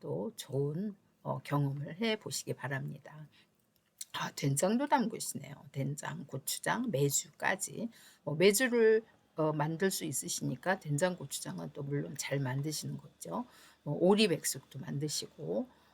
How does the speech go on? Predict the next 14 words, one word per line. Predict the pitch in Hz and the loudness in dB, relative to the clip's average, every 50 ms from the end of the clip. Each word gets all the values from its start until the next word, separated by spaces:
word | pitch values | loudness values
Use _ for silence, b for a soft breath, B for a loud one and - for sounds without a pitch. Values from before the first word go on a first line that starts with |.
| b _ - | b _ -4
어, | 139 147 147 147 | -2 0 0 2
여러 | 151 175 214 | 2 4 6
가지 | 240 247 240 233 - 247 240 240 233 233 | 6 6 4 4 2 0 0 0 -2 -2
좋은, | - - 156 151 156 160 165 165 170 202 233 285 269 - 185 | 0 0 2 2 2 0 0 -2 -2 -2 -2 -2 -4 -4 -4
어, | 143 147 151 156 151 | -4 -4 -6 -6 -8
소개해 | - - 240 240 240 233 233 254 262 | -6 -2 0 2 2 2 2 -2 -4
주신 | - 233 226 - - 147 | -4 -4 -6 -4 -4 -4
것들이 | 139 139 - - - - 147 | -4 -6 -8 -10 -10 -10 -8
많아요. | 135 - 139 139 139 135 131 147 147 147 147 | -6 -4 -4 -2 -2 -4 -4 -6 -8 -10 -12
그래서 | 143 - - 151 160 | -12 -12 -12 -10 -8
여러분들도 | 160 143 139 143 139 143 143 156 - 170 | -8 -8 -6 -6 -8 -8 -8 -10 -8 -8
한번, | 196 185 170 175 180 190 202 202 b b b b | -8 -6 -4 -4 -4 -4 -4 -8 b b b b
어, | - 147 147 143 | -6 -4 -4 -4
가보셔서, | - - 135 143 147 143 147 143 139 - - 214 214 - | -6 -8 -8 -6 -6 -6 -6 -8 -6 -4 -2 -2 -4 -4